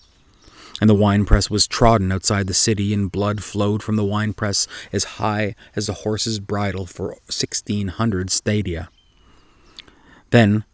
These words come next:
I saw another sign in heaven, the great, uh, great and amazing seven angels with seven plagues, which are the last. For them, with them,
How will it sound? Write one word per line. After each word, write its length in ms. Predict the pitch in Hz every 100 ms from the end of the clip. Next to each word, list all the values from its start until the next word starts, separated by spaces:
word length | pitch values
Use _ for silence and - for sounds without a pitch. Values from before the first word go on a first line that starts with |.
| _ _ _ -
I 80 | 107
saw 260 | - 117
another 300 | 120 113 110
sign 320 | 101 101 90 90
in 100 | 82
heaven, 380 | 87 78 - - _ _ _ _ _ -
the 80 | 92
great, 340 | 110 110 110 -
uh, 180 | 101
great 320 | 92 120 143 -
and 100 | 117
amazing 500 | 110 110 110 98 87
seven 340 | - 123 123 113
angels 520 | 117 110 92 87 - - - -
with 160 | 98
seven 380 | - - 120 123
plagues, 560 | - 107 98 78 - - - -
which 160 | -
are 120 | 110 101
the 100 | 90
last. 560 | 101 92 90 - - _ - - -
For 160 | 110 95
them, 320 | 117 113 110
with 220 | 147 -
them, 340 | 95 87 98